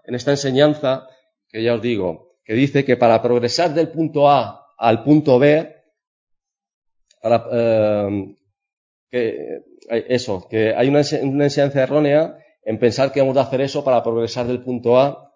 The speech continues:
al punto B, para poder tener esta experiencia con el Espíritu. Ya os digo, es totalmente falso. El pro-, el gran problema es que por mi propia, eh, cuenta o por nuestra propia capacidad, eh,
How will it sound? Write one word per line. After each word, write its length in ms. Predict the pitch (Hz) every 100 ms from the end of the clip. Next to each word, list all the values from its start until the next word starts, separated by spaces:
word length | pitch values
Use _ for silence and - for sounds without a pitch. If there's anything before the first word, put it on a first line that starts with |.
| -
al 220 | 104 101
punto 460 | 120 117 117 101 98
B, 340 | 95 80 _ _
para 200 | - 92
poder 240 | 101 104 101
tener 260 | 120 117
esta 180 | 113 123
experiencia 440 | 117 110 107 117 113
con 140 | 110
el 100 | 95
Espíritu. 420 | 85 101 98 87
Ya 160 | 92 107
os 60 |
digo, 300 | 92 95 85 _ _ _
es 80 | -
totalmente 480 | 117 117 123 120
falso. 540 | 113 113 104 - 85 - _ _ _ _ _
El 140 | -
pro-, 160 | 127 139
el 260 | 131 120
gran 200 | 117 156
problema 580 | 165 151 160 156 151 -
es 100 | -
que 120 | - 147
por 120 | 151
mi 120 | 156
propia, 360 | 156 160 160 - -
eh, 220 | 113 113 -
cuenta 680 | 143 156 143 143 147 _ _ _
o 480 | 98 104 101 98 95
por 100 | 107
nuestra 300 | 104 107 101
propia 240 | 127 135
capacidad, 720 | 127 127 120 117 113 127 123 - _ _ _ _ -
eh, 840 | 110 110 110 107 104 95 95 73